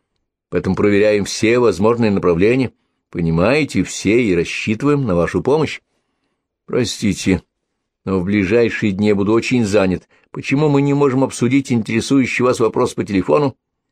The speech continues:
«Я объясню это вам при личной встрече», пообещал собеседник и отключился.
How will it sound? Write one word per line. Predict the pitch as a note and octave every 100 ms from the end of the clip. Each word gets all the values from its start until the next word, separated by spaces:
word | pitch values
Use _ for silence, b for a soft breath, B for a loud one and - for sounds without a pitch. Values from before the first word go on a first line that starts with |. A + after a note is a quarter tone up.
| _ _ _ _ _ -
«Я | A2+ D3+ D#3+
объясню | D#3+ D3 D3 D#3+ C#3+ E3+ E3+
это | C#3+
вам | E3 D3 - _
при | E3+
личной | F3+ F3 - D#3+ D3+
встрече», | - - F2+ - G2+ - _ _ _ _ _ _ _ _ -
пообещал | F#2 E2+ - F#2
собеседник | - F#2 - A#2 G2+ C3
и |
отключился. | A#2 - F2+ D#2+ - -